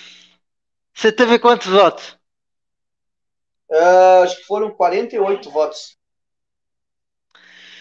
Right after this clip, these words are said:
Speaker 1: A, a experiência que, que eu tive foi, foi até certo ponto boa,
Speaker 2: <laughs>
Speaker 1: pela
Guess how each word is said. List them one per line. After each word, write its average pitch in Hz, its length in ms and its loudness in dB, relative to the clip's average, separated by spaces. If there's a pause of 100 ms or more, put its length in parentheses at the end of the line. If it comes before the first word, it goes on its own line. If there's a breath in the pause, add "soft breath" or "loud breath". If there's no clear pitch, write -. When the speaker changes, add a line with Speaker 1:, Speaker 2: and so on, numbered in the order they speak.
(560 soft breath)
Speaker 1:
A, 262 720 4
a 269 60 2
experiência 269 800 2
que, 240 500 0
que 214 280 -2
eu 240 180 4
tive 233 480 -2
foi, 220 540 2
foi 254 600 2
até 220 460 0
certo 254 380 -2
ponto 247 460 -2
boa, 202 560 2 (800)
Speaker 2:
<laughs> 190 380 -4
Speaker 1:
pela 240 540 0